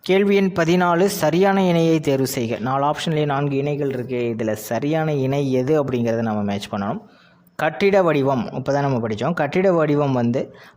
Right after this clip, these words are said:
பாரசீக பாணியில இருக்கும், ஆனா இந்திய பாணின்னு சொல்லியிருக்காங்க, அது தவறு. ஆப்ஷன் இரண்டு, அலங்கார வேலைப்பாடு, அது இந்திய பாணியில செஞ்சிருந்தாங்க, ஆனா இவங்க பாரசீக பாணின்னு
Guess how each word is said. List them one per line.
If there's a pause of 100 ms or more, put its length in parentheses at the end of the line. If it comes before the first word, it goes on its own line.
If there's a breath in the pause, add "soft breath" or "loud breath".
பாரசீக
பாணியில
இருக்கும்,
ஆனா
இந்திய
பாணின்னு
சொல்லியிருக்காங்க,
அது
தவறு. (360 loud breath)
ஆப்ஷன்
இரண்டு,
அலங்கார
வேலைப்பாடு, (500)
அது
இந்திய
பாணியில
செஞ்சிருந்தாங்க,
ஆனா
இவங்க
பாரசீக
பாணின்னு